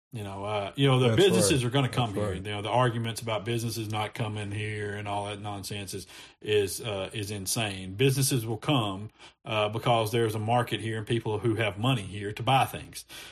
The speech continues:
Speaker 1: Um, and, you know, and so it's, uh, we're, so we'll have that. The, the only question is whether or not they're going to be able to exploit the people of this state,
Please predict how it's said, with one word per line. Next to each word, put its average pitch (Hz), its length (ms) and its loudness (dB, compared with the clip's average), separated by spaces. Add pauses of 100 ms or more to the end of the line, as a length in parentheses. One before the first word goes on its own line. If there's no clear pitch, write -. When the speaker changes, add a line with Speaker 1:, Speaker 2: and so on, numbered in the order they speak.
(140)
Speaker 1:
Um, 101 640 0
and, 110 340 -4 (280)
you 226 80 -2
know, 139 220 4
and 156 180 0
so 170 240 6
it's, 175 300 2
uh, 143 320 4 (120)
we're, 147 380 -4 (160)
so 151 140 4
we'll 180 220 8
have 180 280 6
that. 110 380 0
The, 127 200 2
the 147 140 2
only 156 180 4
question 165 480 2
is 120 220 -6
whether 135 240 2
or 120 40 0
not 117 300 -2
they're 135 140 2
going 135 200 2
to 127 40 0
be 120 160 2
able 120 160 0
to 120 100 -6
exploit 135 480 0
the 113 60 -10
people 135 320 0
of 110 100 -2
this 151 160 0
state, 120 360 -2